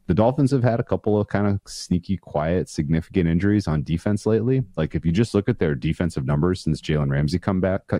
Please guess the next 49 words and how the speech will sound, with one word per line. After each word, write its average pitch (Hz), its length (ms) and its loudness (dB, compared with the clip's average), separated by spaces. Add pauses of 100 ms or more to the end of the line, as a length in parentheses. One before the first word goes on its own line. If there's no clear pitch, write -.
has 85 180 0
come 90 200 0
back, 90 320 -4 (320)
it 78 180 -4
tells 80 300 -2
you 76 100 0
that 71 240 -2
the 69 380 0
Dolphins 73 440 -2
defense 76 460 -4
is 69 160 0
a 64 80 -4
top 67 300 -6
three 87 360 0 (360)
unit 101 340 0 (140)
in 101 100 2
the 101 80 2
N 107 100 0
F 107 140 -4
L, 123 180 4
and 82 280 2 (120)
maybe 143 240 2
they 113 160 4
are, 104 300 0 (100)
but, 85 280 -2
uh, 82 120 0
I 80 120 2
think 85 240 -2
in 87 100 0
the 80 100 0
absence 76 380 -6
of 78 80 -2
Jalen 80 300 0
Phillips 78 380 -2
and 71 80 -2
now, 71 340 0
uh, 71 180 0
having 73 260 -2
lost 73 300 -4
Baker, 73 420 0
who's, 71 380 -2
you 82 80 0
know, 67 120 -2
linebacker 71 440 -2
who 73 120 0
had 71 320 0
seven - 340 -2
hundred 147 340 0
plus - 440 -4